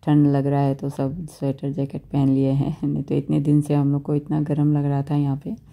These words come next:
कि पसीने छूट रहे थे। पर ये देखिए एक दिन बारिश होती है तो मौसम ही change हो जाता है और ठंड जैसे लगने लगता है। तो आज ईशान को भी मैं sweater पहना के लेके जा रही हूँ, हाफ sweater।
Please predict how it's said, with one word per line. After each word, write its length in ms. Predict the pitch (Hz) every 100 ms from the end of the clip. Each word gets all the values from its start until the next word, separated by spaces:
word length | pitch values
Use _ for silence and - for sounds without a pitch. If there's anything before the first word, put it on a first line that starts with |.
| - - - - _ - _ - _ _ _ _
कि 100 | 156
पसीने 420 | 147 156 - 151 156
छूट 300 | 160 143 143
रहे 160 | 139
थे। 140 | 139 143
पर 220 | 143 135
ये 180 | 135 139
देखिए 320 | 139 139 151
एक 100 | 147
दिन 160 | 147 165
बारिश 280 | 156 170 170
होती 260 | 160 165 165
है 80 |
तो 160 | 156 147 139 139 139 143 - -
मौसम 360 | 143 139 147 151
ही 80 | 147
change 300 | 147 147 143
हो 80 |
जाता 280 | 143 143 143
है 260 | 143 143 143
और 120 | 139 139
ठंड 300 | 156 151 151
जैसे 320 | 143 139 147 143
लगने 520 | 139 139 - 143 139
लगता 280 | 139 - 143
है। 160 | 202 240 - - - - 160
तो 40 |
आज 180 | 151 151
ईशान 300 | 156 156 151
को 120 | 156
भी 140 | 156
मैं 140 | 151 147
sweater 340 | 151 147 147
पहना 320 | 147 147 143
के 180 | 139 151
लेके 260 | 143 139 139
जा 140 | 143
रही 200 | 135 135
हूँ, 220 | 139 220 - _ _
हाफ 220 | 139 139
sweater। 320 | - 143 202